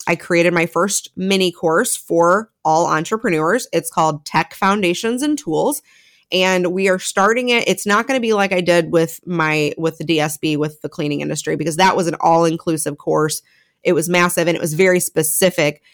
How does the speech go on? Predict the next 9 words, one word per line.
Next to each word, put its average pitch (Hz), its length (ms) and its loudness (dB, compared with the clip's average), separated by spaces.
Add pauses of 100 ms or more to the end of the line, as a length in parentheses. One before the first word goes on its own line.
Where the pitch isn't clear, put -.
(120)
to 190 260 2
cleaning 160 380 0
businesses. - 500 -8 (420)
But 170 140 2
since 190 260 0
this 208 200 2
is 196 120 -4
for - 160 0
everybody, 185 680 2